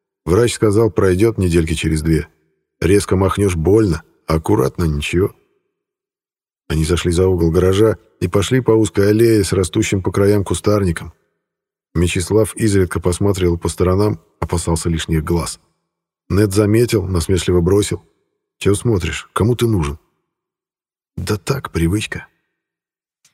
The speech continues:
По дороге пролетели три джипа. За поворотом затормозили, послышался визг шин,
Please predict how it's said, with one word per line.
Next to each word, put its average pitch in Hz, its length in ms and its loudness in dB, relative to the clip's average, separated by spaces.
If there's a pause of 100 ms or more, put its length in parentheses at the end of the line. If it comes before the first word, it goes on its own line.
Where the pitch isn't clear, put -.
(1040)
По 90 100 0
дороге 101 360 2
пролетели 87 460 0
три 80 220 0
джипа. 95 400 -4 (560)
За 85 140 -2
поворотом 113 460 2
затормозили, 110 640 2
послышался 98 560 -2
визг 101 280 0
шин, 120 320 0